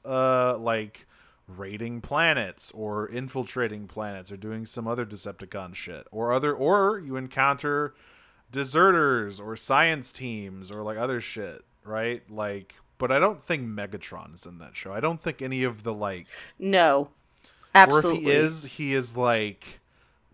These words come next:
Speaker 1: distant. He is fucking,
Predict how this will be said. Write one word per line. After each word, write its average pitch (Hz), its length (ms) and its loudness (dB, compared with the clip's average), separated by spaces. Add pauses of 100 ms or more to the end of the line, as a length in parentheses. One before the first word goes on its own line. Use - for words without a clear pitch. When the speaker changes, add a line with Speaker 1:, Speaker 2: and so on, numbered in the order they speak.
(160)
Speaker 1:
distant. 110 920 -4
He 117 240 -6
is 101 420 -6
fucking, 104 960 -4